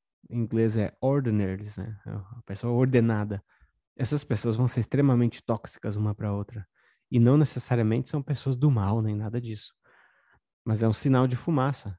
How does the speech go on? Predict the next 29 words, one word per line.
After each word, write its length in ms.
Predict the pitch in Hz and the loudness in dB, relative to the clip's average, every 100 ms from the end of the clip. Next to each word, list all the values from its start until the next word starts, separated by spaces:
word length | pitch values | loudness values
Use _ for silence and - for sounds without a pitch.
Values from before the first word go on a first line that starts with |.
| _ | _
né? 180 | 110 98 123 | -12 -12 -14
Você 160 | - | -14
tá 120 | - | -12
sofrendo 500 | 101 110 - 110 113 | -8 -8 -4 -2 -2
ali 180 | 110 110 | 0 -2
porque 640 | 110 127 - 117 120 135 131 _ - | -4 -10 -6 -4 -4 -6 -10 _ -12
é 160 | 104 | -6
um 100 | 110 | -4
sinal 600 | 101 165 139 147 160 107 113 _ | -2 0 2 2 0 -4 -10 _
que 140 | 113 | -8
aquilo 300 | 101 - 123 | -6 0 2
ali 140 | 117 139 | 4 4
não 140 | 165 | 2
vai 140 | 143 | 0
ser 140 | 160 160 | -2 -4
sustentável 680 | 139 127 127 113 104 107 110 | -4 -4 -4 -4 -4 -6 -6
por 160 | 110 | -4
muito 200 | 113 113 - | -4 -4 -6
tempo. 280 | 101 98 - _ - | -6 -6 -12 _ -12
Então, 380 | 104 110 131 131 _ _ _ _ | -8 -6 -6 -8 _ _ _ _
é 60 | 202 | -4
interessante 580 | 196 143 123 117 113 107 | 0 2 0 0 -2 -2
você 280 | 110 - 107 | -8 -8 -8
sentir 340 | 110 104 110 | -6 -4 -6
essa 180 | 101 101 | -6 -6
dor 240 | 107 104 | -4 -4
psicológica 800 | - - - 107 107 107 101 _ _ _ _ - | -8 -16 -10 -6 -6 -6 -12 _ _ _ _ -2
do 100 | 127 | -2
término, 720 | 127 123 123 113 113 110 107 | 2 2 2 0 0 -2 -6